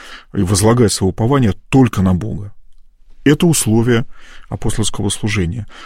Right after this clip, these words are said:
И да, эти люди, которые всего себя,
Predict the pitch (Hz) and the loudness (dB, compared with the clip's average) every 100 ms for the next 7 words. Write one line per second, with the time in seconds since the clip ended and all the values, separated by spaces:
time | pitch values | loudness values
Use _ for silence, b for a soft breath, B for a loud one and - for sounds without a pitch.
0 | B - 117 104 98 90 87 - - - | B -2 2 4 4 2 -6 -16 -20 -12
1 | - 120 - 98 143 185 120 - 98 - | 0 0 2 0 2 2 0 -2 -4 0
2 | 113 107 - B B B - - 131 127 | 0 0 -2 B B B -6 0 2 4
3 | 143 - 107 98 87 87 | 4 4 2 0 -2 -4